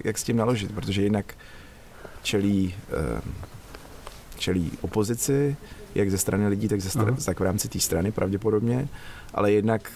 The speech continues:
Speaker 1: nechtějí veřejně přiznat prohru, takže asi je
Speaker 2: A,
Speaker 1: složitá cesta,
Speaker 2: a
Speaker 1: jak
Speaker 2: možno, že to je podobné jako s tým Putinom a Ukrajinou, že tiež, akoby sa mu to tam hrutí a nemôže ustúpiť, lebo teda, eh, začal vojnu a sú tam ľudia, ktorí mu radia, akoby skôr ešte viacej stupňovať tú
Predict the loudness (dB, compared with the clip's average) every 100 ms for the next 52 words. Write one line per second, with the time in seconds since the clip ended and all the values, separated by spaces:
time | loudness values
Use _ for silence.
0 | -16 -6 -2 0 2 4 4 4 2 0
1 | -2 -2 0 -2 0 0 0 0 2 2
2 | 2 2 4 4 4 4 4 4 2 2
3 | 4 2 6 6 8 8 6 4 6 6
4 | 6 4 2 2 4 6 8 6 6 6
5 | 6 6 6 6 6 4 4 4 4 2
6 | 2 6 6 6 4 4 4 4 4 4
7 | 6 6 8 6 6 6 6 4 2 2
8 | 2 4 6 6 4 2 2 4 4 2
9 | -4 -20 -18 -6 0 2 2 0 2 4
10 | 6 6 8 8 6 6 4 0 -6 -10
11 | -14 -6 0 6 8 8 8 6 8 6
12 | 6 4 4 2 4 6 6 4 0 0
13 | 2 4 4 4 4 6 4 2 4 6
14 | 6 4 4